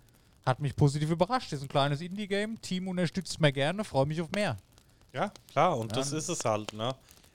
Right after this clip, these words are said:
Speaker 2: Von den großen Studios erwartest du halt dann extrem viel.
Speaker 1: Ja.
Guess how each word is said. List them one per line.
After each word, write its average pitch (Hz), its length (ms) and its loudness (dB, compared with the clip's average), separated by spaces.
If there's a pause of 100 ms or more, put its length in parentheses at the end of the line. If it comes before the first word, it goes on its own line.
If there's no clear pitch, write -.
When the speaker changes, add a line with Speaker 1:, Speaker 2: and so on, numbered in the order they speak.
(120)
Speaker 2:
Von 127 100 -4
den 123 100 2
großen 151 360 0
Studios 156 540 2
erwartest 127 560 -2
du - 60 -4
halt 110 220 -2
dann 113 240 -2
extrem 113 560 0
viel. 156 460 -2 (200)
Speaker 1:
Ja. 110 360 -6